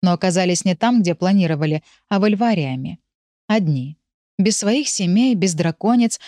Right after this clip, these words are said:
в самой гуще долгой войны между людьми Эльвариама и орками.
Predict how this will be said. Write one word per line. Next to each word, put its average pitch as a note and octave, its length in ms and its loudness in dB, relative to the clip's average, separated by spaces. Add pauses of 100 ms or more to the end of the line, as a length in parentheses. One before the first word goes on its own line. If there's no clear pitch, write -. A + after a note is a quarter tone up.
(140)
в - 60 -12
самой A#3+ 320 2
гуще A3 280 0
долгой G3 380 0
войны F#3+ 300 2
между F#3 260 2
людьми F3+ 340 2
Эльвариама A#3+ 680 0
и G3+ 160 -2
орками. F3 600 -4